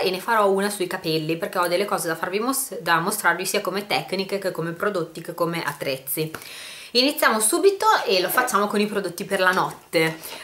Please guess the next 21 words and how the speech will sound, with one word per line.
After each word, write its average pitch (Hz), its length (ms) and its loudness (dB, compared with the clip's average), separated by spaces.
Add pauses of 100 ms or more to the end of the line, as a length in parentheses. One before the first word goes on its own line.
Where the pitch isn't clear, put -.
Ehm, 185 760 2
vi 202 60 0
voglio 240 240 6
mostrare 220 360 4
anche 190 160 -4
questa 208 280 2
scatoletta 185 960 0
che 196 100 4
ho 175 60 6
preso 175 460 2
da, 160 460 4
eh, 156 380 4
Mondadori 185 960 2
in 165 300 -2
stazione, 165 680 -2
quindi 165 220 -4
comunque 170 260 -4
penso 165 280 -4
che 170 100 -2
la 160 80 0
troviate 160 440 -4